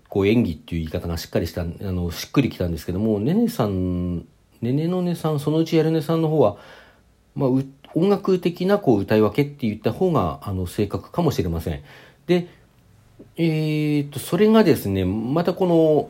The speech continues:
レオワンダのメンバー、ねねとして歌う時も、やっぱりガラッと歌い方変えてきてまして、すごく、そのうちやるねさん時代に比べてストレートなは-、発声、うん、ストレートな発声、また、あのー、明瞭な発音、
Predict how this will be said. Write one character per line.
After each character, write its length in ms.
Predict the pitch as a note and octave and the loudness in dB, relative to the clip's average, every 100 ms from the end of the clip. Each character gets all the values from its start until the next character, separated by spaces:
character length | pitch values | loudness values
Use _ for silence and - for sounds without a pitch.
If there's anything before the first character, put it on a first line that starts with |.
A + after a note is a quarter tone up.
| - | -4
レ 100 | D3+ | 4
オ 120 | E3 E3+ | 8 8
ワ 100 | E3+ | 6
ン 140 | D3+ | 6
ダ 140 | C3 | 6
の 120 | D#3+ D#3 | 6 6
メ 140 | C#3 | 6
ン 100 | B2+ | 6
バ 140 | G#2 | 4
ー、 20 | F#2 | 4
ね 160 | B2 | 4
ね 180 | A2+ F#2 | 4 0
と 140 | - | -4
し 80 | F#2 | -6
て 160 | - D#3+ | 2 2
歌 220 | A2 A#2+ | 4 2
う 80 | A#2 | 2
時 520 | C#3 - F2+ E2 D#2+ | -2 -4 -6 -4 -4
も、 360 | G2+ C#3+ B2+ - - | 4 6 4 2 -6
や 80 | |
っ 20 | D3 | 2
ぱ 100 | D#3+ | 4
り 60 | |
ガ 120 | C3 | 6
ラ 100 | D#3+ | 4
ッ 60 | F3+ | 2
と 100 | A2+ | 2
歌 140 | G#2 | 2
い 60 | A#2 | 0
方 180 | A#2 G2+ | 0 -4
変 220 | - G#2 | -4 -4
え 20 | |
て 120 | A#2 | -4
き 60 | C#3+ | -6
て 80 | F#2 | -6
ま 160 | C#2+ | -8
し 80 | C#2 | -10
て、 280 | - D#2+ C#2 - - - - _ | -8 -8 -8 -14 -20 -20 -20 _
す 180 | - G3 | -12 0
ご 140 | G#3+ | 0
く、 440 | G#3 B2 F#2+ F#2+ - _ _ _ - | 2 0 0 -4 -10 _ _ _ -18
そ 140 | - | -4
の 120 | D3+ D3+ | 2 2
う 60 | |
ち 120 | C#3+ | 4
や 80 | C#3+ | 4
る 80 | C3 | 4
ね 80 | C3 | 2
さ 140 | C#3 | 2
ん 60 | B2+ | 2
時 100 | B2+ | 2
代 100 | G#2+ | 2
に 80 | E2 | 0
比 80 | |
べ 180 | E2 D#2 | -4 -6
て 120 | E2 | -8
ス 120 | E2+ - | -10 0
ト 120 | F3+ | 4
レ 100 | G3 | 6
ー 60 | |
ト 80 | F3+ | 4
な 120 | F2+ | -2
は-、 200 | D2+ - E2+ - | -6 -8 -10 -14
発 540 | - F#2+ F#2 - - | -12 -10 -10 -16 -6
声、 340 | G#2 F#2+ E2+ E2+ | -2 0 -2 -4
う 60 | G2 F2 | -6 -6
ん、 40 | E2 | -6
ス 100 | - | 0
ト 100 | A2 | 2
レ 80 | |
ー 60 | G#2 | 2
ト 100 | E2+ | 0
な 100 | D#2+ | -6
発 300 | D#2+ - - | -6 -10 -8
声、 240 | F2 D2+ - - - - | -6 -6 -12 -20 -20 -8
ま 160 | - B2 | -2 0
た、 240 | C3 A#2+ | 4 4
あ 40 | A2 | 4
の 760 | A2 G#2 G2 F#2+ F#2 F#2 F2+ | 2 0 0 -2 -2 -4 -4
ー、 180 | - - - | -8 -16 -6
明 140 | - D3+ | 4 8
瞭 200 | F3+ E3 | 8 6
な 80 | C#3+ | 4
発 340 | C#3 A#2+ - | 0 -4 0
音、 300 | G#2+ G2+ F2+ | 2 2 -2